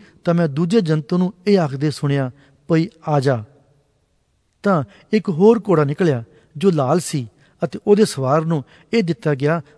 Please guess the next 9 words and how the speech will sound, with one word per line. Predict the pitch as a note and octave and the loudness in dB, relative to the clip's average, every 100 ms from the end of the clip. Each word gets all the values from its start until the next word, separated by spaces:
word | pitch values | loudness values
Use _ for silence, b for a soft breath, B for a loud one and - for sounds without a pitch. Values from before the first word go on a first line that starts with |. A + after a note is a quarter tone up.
| _ | _
ਭਈ | F3+ - | -2 2
ਧਰਤੀ | E3+ B2 G#3 | -2 0 -2
ਉੱਤੋਂ | F3 - F3+ | -2 -2 -6
ਸੁਲਾਹ | E3 - G3+ G3 | -6 -2 0 0
ਨੂੰ | |
ਚੁੱਕ | F#3 G3+ E3 | -2 -6 -8
ਸੁੱਟੇ, | - D#3 C#3+ A#2 - _ _ _ _ - | -8 -6 -4 -6 -10 _ _ _ _ -6
ਅਤੇ | E3+ F3 G#3+ | -6 -4 0
ਇਹ | G#3+ | 0